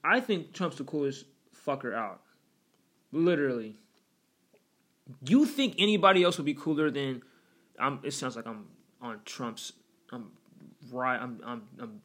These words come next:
I'm on Trump's sack right now. But how many people do you know that can be cool with a dictator and not, like, get killed? Like, literally, he, you think Biden would pull that shit? No.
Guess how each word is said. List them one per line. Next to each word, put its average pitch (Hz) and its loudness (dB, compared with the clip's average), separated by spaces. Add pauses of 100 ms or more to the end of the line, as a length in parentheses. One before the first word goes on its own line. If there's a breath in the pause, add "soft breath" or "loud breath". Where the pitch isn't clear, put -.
I'm 120 -10
on 117 -12
Trump's - -12 (200)
sack - -6
right 107 -12
now. 95 -16 (340 loud breath)
But 190 4
how 403 10
many 403 8
people 214 4
do 175 0
you 170 0
know 117 -4 (1500)
that 202 4
can 185 2
be 165 2
cool 196 6
with 151 2
a 120 -4
dictator 127 -2
and 120 -8
not, 135 -4
like, 117 -8
get 127 -10
killed? 117 -10 (160)
Like, 220 10
literally, 202 10
he, 143 -2 (220 loud breath)
you 302 10
think 233 6
Biden 214 12
would 208 6
pull 226 6
that 214 6
shit? - 0 (220 soft breath)
No. 226 10